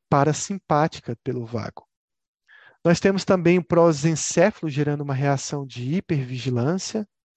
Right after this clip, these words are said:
o núcleo reticular gerando uma hiperreatividade desse paciente,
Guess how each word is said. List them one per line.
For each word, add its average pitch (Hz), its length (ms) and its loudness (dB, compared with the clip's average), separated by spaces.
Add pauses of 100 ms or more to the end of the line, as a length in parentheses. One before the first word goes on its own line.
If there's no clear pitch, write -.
(1200)
o 202 180 -2
núcleo 190 520 2
reticular 160 800 2
gerando 147 480 -2
uma 139 260 -4
hiperreatividade 135 1120 -4
desse 127 200 -8
paciente, 156 760 -6